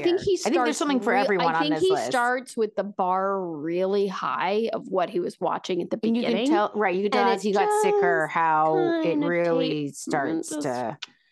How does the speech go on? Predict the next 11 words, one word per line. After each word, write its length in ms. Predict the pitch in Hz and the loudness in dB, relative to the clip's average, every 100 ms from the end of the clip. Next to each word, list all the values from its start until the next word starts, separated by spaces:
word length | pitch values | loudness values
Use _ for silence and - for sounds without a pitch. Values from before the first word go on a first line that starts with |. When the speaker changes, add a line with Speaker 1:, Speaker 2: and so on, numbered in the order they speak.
| _ - _ _ - | _ -20 _ _ -6
Speaker 2:
gets 340 | 151 139 - | -6 -6 -8
real, 300 | - 95 - _ | -6 -6 -10 _
real 180 | - 160 | -6 -4
bleak 140 | 160 98 | -2 -2
Speaker 1:
Yeah, 840 | 64 67 58 - - - - 202 - - | -2 -2 -2 -2 -2 -2 -4 -6 -12 -10
Speaker 2:
there. 180 | - - | -4 -2
Speaker 1:
you 60 | - | -2
could 120 | - | -4
Speaker 2:
Um, 60 | - | -4
Speaker 1:
tell 480 | - - - - - | -2 -2 0 -2 -4
he's 240 | - 233 | -6 -8